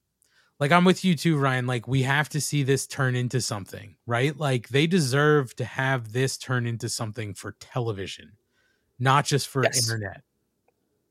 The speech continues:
Speaker 2: Agreed.
Speaker 1: All right, moving on. Uh, we get Q T V to celebrate, uh, Johnny T V's arrival. Um,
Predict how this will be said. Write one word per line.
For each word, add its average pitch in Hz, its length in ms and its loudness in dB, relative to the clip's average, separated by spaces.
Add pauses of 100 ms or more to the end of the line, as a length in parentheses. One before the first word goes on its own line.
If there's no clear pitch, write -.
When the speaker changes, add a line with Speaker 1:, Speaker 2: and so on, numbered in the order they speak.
(400)
Speaker 2:
Agreed. 95 480 0 (2250)
Speaker 1:
All 185 80 8
right, 165 240 6
moving 226 300 8
on. 214 360 4 (160)
Uh, 180 1000 2
we 180 160 2
get 170 260 0
Q 175 280 4
T 156 220 0
V 156 440 2 (220)
to 135 100 -2
celebrate, 135 680 0
uh, 120 400 0 (100)
Johnny 135 360 0
T 139 140 -4
V's 131 200 0
arrival. 117 720 -2 (260)
Um, 127 920 0